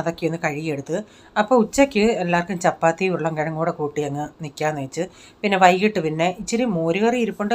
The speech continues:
മീൻകറി ഇപ്പോൾ തിളപ്പിച്ചത് ഇരിപ്പുണ്ട്. പിന്നെ ഞാൻ ഇത് വൈകുന്നേരമായി, വൈകുന്നേരം ആയപ്പോഴത്തേനും ഗ്യാസൊക്കെ വന്ന് ആറ് മണിയായപ്പം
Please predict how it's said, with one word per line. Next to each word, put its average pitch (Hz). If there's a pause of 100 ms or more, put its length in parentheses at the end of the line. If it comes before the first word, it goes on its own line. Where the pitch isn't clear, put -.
മീൻകറി 196
ഇപ്പോൾ 214
തിളപ്പിച്ചത് 185
ഇരിപ്പുണ്ട്. 165 (460)
പിന്നെ 247
ഞാൻ 240 (160)
ഇത് 220
വൈകുന്നേരമായി, 185 (100)
വൈകുന്നേരം 165
ആയപ്പോഴത്തേനും 165
ഗ്യാസൊക്കെ 156
വന്ന് 151 (500)
ആറ് 160
മണിയായപ്പം 160